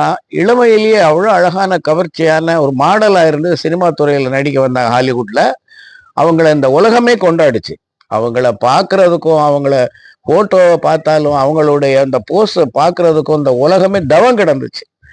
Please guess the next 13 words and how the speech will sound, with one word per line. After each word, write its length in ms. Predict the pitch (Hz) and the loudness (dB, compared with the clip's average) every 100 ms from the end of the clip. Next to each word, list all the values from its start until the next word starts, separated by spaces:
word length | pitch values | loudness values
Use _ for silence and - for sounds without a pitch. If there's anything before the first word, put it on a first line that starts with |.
| - | -20
இன்னைக்கு 280 | - 139 151 | -8 -4 -2
சொல்றாங்க 360 | - 180 196 185 | 0 0 0 0
இல்லையா, 420 | 165 160 151 131 | 0 2 2 0
கனவு 380 | 120 147 170 160 | 0 -2 0 0
கன்னி 340 | 139 139 147 | -2 -2 -2
அது 280 | 151 147 160 | -2 0 0
இதுன்னு 180 | 156 170 - | 0 -2 -2
சொல்றாங்க 360 | 135 139 123 | -2 -2 -2
இல்லையா. 320 | 120 117 151 135 104 _ _ _ _ - | -4 -2 0 0 -4 _ _ _ _ -6
அஹ், 280 | 120 107 107 117 | -2 0 0 0
ஹாலிவுட்ல 680 | 190 254 254 202 180 160 139 | 2 4 2 2 2 0 0
ஃபர்ஸ்ட் 300 | - 190 - 240 | -4 -8 -4 -2
கனவு 340 | 165 175 185 | 0 0 -2